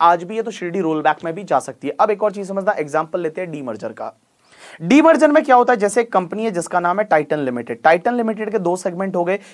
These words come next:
एक तो टाइटन लिमिटेड है ही है और उन्होंने क्या किया, ज्वेलरी डिवीजन को एक डीमर्ज करके और उन्होंने बना दिया तनिष्क लिमिटेड। अब एक बात बताओ,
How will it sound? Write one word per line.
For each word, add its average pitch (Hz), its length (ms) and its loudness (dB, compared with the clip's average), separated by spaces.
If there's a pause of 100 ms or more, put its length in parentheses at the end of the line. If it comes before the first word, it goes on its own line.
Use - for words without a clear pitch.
(120)
एक 185 180 0
तो 233 100 4
टाइटन 180 340 2
लिमिटेड 185 400 -2
है 147 140 -2
ही 165 100 -6
है 190 80 -2
और 160 200 2
उन्होंने 170 280 -4
क्या 180 160 0
किया, 156 300 2 (260)
ज्वेलरी 185 420 4
डिवीजन 196 400 -2
को 214 180 -2
एक 170 300 -4
डीमर्ज 208 440 -2
करके 170 320 -2
और 160 240 4
उन्होंने 165 260 0
बना 151 240 2
दिया 175 160 -2 (100)
तनिष्क 151 360 -2
लिमिटेड। 117 440 -6 (600)
अब 233 140 6
एक 269 100 2
बात 285 140 6
बताओ, 240 200 4